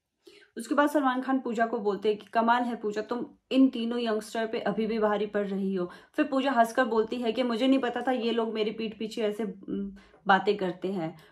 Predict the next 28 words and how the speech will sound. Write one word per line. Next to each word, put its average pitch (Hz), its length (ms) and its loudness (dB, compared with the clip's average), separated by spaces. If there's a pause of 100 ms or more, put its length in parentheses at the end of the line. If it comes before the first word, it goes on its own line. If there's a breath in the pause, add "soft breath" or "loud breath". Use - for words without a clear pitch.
(120)
फिर 311 140 4
उसके 302 340 2
बाद 233 640 4
इन 294 120 12
तीनों 285 280 6
के 302 120 2
बीच 277 260 -2
लड़ाई 233 300 6
हो 247 120 0
जाती 214 320 0
है। 254 160 -2
फिर 285 100 0
पूजा 262 480 -2
एल्विश 226 400 0
और 247 280 -4 (420 loud breath)
अभिषेक 220 380 2
को 277 80 0
बोलती 226 400 4
है 240 120 -2
कि 311 120 2
मुझे 262 300 4
नहीं, 269 340 6
अ, 240 160 -2
तुम्हें 277 280 4
जो 254 160 4
भी 277 120 4
बोलना 240 420 2
है 262 400 0